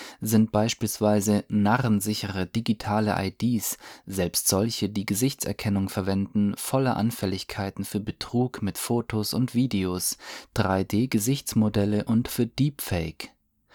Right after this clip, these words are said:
Ein weiterer Bericht, der nur zwei Tage zuvor von derselben Behörde veröffentlicht wurde, weist auf die Notwendigkeit hin, solche digitale Identitäten zu dezentralisieren. Es ist ein stillschweigendes Eingeständnis, dass Regierungen,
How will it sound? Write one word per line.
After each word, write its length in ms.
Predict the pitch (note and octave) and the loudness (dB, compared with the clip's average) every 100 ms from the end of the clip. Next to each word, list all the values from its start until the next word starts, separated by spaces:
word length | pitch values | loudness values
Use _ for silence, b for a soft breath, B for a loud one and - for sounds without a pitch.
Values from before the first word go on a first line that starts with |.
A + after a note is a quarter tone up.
| B B _ | B B _
Ein 260 | G#2+ F#2 F2+ | 0 2 2
weiterer 420 | B2+ - G#2+ G#2 | 0 0 0 2
Bericht, 460 | G#2+ G2+ A2+ - | 2 0 -2 -2
der 80 | G2+ | 0
nur 240 | G2+ G#2+ - | 2 2 0
zwei 260 | - A#2+ | -2 -2
Tage 400 | B2+ A#2+ B2 A#2 | -2 -2 -2 -2
zuvor 540 | - G#2+ - B2+ B2+ G#2+ | -2 -4 -4 0 0 0
von 240 | - G2+ | 0 0
derselben 480 | F#2 G2 A#2+ C3+ A2 | 0 2 4 4 2
Behörde 360 | G2 G2 F#2+ | 2 0 -2
veröffentlicht 720 | F#2+ - G2 - G#2 G#2 - - | -2 -2 -2 -2 -2 -4 -4 0
wurde, 380 | G2+ G2+ G2 - B B | 2 4 0 -2 B B
weist 460 | - G2+ A#2 C3+ - | 0 0 2 -2 -2
auf 160 | G#2+ - | -2 2
die 120 | A#2 | 4
Notwendigkeit 960 | A#2+ C3+ - G2 G2 F#2+ - F2+ - | 4 2 0 -2 -2 -6 -4 -4 -2
hin, 280 | G#2 F#2+ F#2+ | -2 0 0
solche 380 | - G2+ A#2 A2+ | 2 0 0 -2
digitale 580 | A2+ A#2+ C#3 A2 G#2 G#2 | 0 0 -2 0 0 0
Identitäten 960 | G#2 G#2+ G#2 A#2 - G2+ F#2+ - G#2 | -2 0 -2 -2 -6 -4 -4 -2 -2
zu 160 | - A2+ | -2 -2
dezentralisieren. 1300 | - B2 C3+ G#2 F2+ - F2+ G#2 A2 G#2+ G2+ D#3+ A#2+ _ _ _ _ _ B B B B B B - | 0 -2 0 -2 -2 -2 0 0 0 -2 -2 -6 -10 _ _ _ _ _ B B B B B B -4
Es 200 | A#2 - | -2 -2
ist 160 | - | 0
ein 140 | A2 A2+ | 2 2
stillschweigendes 840 | - C#3 - G#2+ G2+ A2 A2 - | 2 2 2 0 2 2 2 0
Eingeständnis, 960 | G2 G2+ G#2 - F2+ F2 - F2+ F2 - | 2 2 2 0 -2 -2 -4 -4 -4 -2
dass 260 | F#2+ - | -2 -2
Regierungen, 760 | G2 - G#2 G#2 G#2+ A#2 A#2+ | -4 -2 0 2 4 4 2